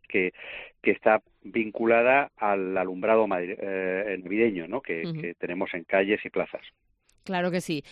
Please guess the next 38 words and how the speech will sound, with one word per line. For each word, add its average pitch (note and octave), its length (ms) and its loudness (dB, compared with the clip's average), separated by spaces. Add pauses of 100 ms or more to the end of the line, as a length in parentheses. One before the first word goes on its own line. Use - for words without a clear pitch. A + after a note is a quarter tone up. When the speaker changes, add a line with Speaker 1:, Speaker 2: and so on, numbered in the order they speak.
(160)
Speaker 2:
Esto F#3+ 260 0
lo F#3+ 600 6
podemos F#3 420 2
disfrutar F#3 720 4
durante E3+ 680 2
todos F3 280 0
estos F3+ 320 0
días F3+ 240 2
navideños F3 500 0
con F3 240 0
un F3 160 0
horario F3 420 4
muy F#3+ 300 2
amplio F#3 420 2 (300)
para F3+ 240 2
que E3 560 0
todos E3+ 220 -2
los E3+ 340 -2
pequeños G3 380 0
de G3 80 2
la F#3+ 80 2
casa, F#3+ 180 0
pero F3 140 -4
como E3+ 140 -2
digo, F3+ 180 -2
también F3+ 360 0
acompañados E3+ 460 0
de F3+ 60 0
los E3+ 100 -2
mayores, F3 320 -2
puedan F3+ 300 -2
disfrutar E3 640 -2
de E3+ 220 -2
Valladolid. D#3 520 -2
Pero, G#3+ 140 -2
por F3 140 -4
ejemplo, G3+ 260 -4
también A#3+ 320 0